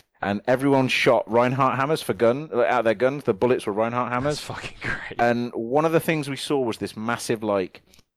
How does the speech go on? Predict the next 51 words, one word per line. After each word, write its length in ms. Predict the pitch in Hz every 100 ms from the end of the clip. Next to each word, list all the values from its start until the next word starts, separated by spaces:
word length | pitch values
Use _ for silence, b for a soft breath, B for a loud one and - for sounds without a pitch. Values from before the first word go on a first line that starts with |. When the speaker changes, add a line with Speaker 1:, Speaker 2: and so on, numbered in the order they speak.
| -
Speaker 1:
Zerg 460 | 95 107 123 135 123
structure, 580 | - 117 - - 170 -
and 140 | 117
Zarya 440 | 107 127 131 113 95
fired 340 | - 113 113
her 120 | 117
grenade 300 | 107 110 113
at 100 | 92
it 60 | 78
and, 80 | 101
like, 140 | 104
took 140 | - -
a 40 |
chunk 260 | - 120 120
out 200 | 131 147
of 60 | 214
it. 80 | - _ -
Speaker 2:
Oh. 400 | 196 110 117 113
Speaker 1:
But 140 | - 131
no, 180 | 139 135
no 180 | 143
one 120 | 139 135
else 140 | 127
could 120 | 117
take 160 | 120 101
a 40 |
chunk 220 | - 110
out 100 | 80 62
of 60 |
it. 100 | 73
Like, 140 | 87 87
it 40 |
was 100 | 92
only 160 | 104 104
that 160 | 92
grenade 280 | - 101 87
that 100 | 78
did 120 | 92 87
it, 100 | 60
and 300 | 87 87 87
that 160 | 104 90
was 180 | 95 90
one 160 | 95
of 60 | 95
the 80 | 95
original 400 | 101 95 98 82
early 360 | 95 95 90
concepts 460 | - 107 - - -
for 280 | - 82 82
Zarya's 500 | 92 85 85 82 -
ult. 300 | 92 73